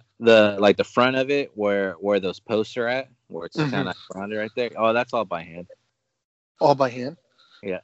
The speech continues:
Speaker 2: Or no, hold on. This one says, uh, rounded edges for, like, an archway or something like that.
Speaker 1: Yeah, that, that was, that was cut by hand.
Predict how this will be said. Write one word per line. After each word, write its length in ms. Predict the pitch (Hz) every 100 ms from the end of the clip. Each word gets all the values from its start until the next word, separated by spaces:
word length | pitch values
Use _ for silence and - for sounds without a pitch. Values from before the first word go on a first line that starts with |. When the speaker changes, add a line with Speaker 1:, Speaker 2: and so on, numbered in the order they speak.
| _ _ _ _ _
Speaker 2:
Or 120 | 160
no, 120 | 180
hold 160 | 170 170
on. 80 | 143
This 140 | 160
one 120 | 202 180
says, 200 | 180 170
uh, 340 | 165 160 151 135
rounded 300 | 147 156 -
edges 340 | 147 143 151
for, 180 | - 147
like, 160 | 135 131
an 60 | -
archway 480 | 131 127 - 123 113 -
or 80 | 127
something 220 | - -
like 140 | 120
that. 220 | 123 117 _ _ _ _ _ _ _
Speaker 1:
Yeah, 240 | 135 120 117 _
that, 220 | 123 117 -
that 140 | 110 110
was, 220 | 107 107
that 140 | 107 107
was 120 | 98
cut 340 | - 107 92 _
by 140 | 90
hand. 240 | 92 95